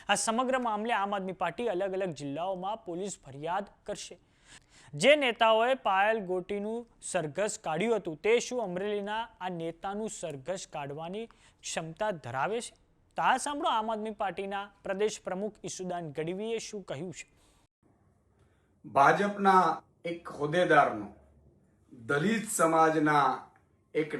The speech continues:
Speaker 2: નાગરિકને ગાળો ભાંડતો ઓડિયો સાંભળ્યો, રૂવાટા ઊભા થઈ જાય. આ રીતે આટલો અહંકાર ભાજપવાળાઓ તમને,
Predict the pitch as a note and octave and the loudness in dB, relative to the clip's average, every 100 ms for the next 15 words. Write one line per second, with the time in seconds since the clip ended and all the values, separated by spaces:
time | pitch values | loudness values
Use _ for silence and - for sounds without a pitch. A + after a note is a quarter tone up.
0 | C3 C3 C3+ D3+ E3 D#3 - - - - | 0 4 4 4 2 0 -4 -16 -20 -20
1 | - C#3+ D3 A#2 A2 B2+ C3 F#3+ F#3+ D#3 | -10 -4 -4 -6 -2 2 6 6 6 6
2 | D3 C#3+ - C3+ C3+ D3 C3 - A2 G#2+ | 4 2 -4 -4 -4 -4 -4 -8 -10 -10
3 | G2+ - _ _ _ _ _ _ _ A#2+ | -14 -18 _ _ _ _ _ _ _ -8
4 | B2+ D3 C#3 B2+ A2+ G#2 G#2 - - - | -2 2 2 2 -2 -4 -6 -10 -20 -20
5 | - _ _ _ _ _ _ _ _ _ | -20 _ _ _ _ _ _ _ _ _
6 | _ _ _ - D#3+ F#3 G#3 G3+ G3 - | _ _ _ -4 0 2 2 -2 -4 -6
7 | G#3+ D4 - _ - E3 - A3+ A3 G3+ | -12 -14 -20 _ -4 -4 2 4 6 6
8 | A3 G#3+ A#3 A3 G3 G3 G#3 G3 G#3 G#3 | 2 0 2 4 4 4 2 -4 -2 -2
9 | G#3 G#3 A3 A3 A#3+ | -4 -6 -10 -12 -14